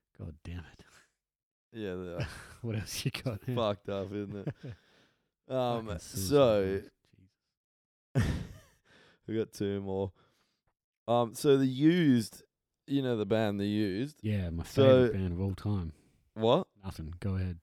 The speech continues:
Speaker 2: I like The Used. I like their older stuff. Anyway, I did like, so the, the guitarist from Saosin had,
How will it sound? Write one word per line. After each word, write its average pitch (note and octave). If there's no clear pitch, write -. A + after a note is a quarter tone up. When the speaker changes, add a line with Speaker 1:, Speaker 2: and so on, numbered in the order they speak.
Speaker 2:
I C#3+
like D#3
The F#2
Used. F2+
I G#2+
like A#2
their E2+
older E2+
stuff. F2+
Anyway, F2
I F#2+
did F#2
like, F#2+
so B2+
the, A2+
the A#2
guitarist C3+
from G#2
Saosin F#2+
had, F#2+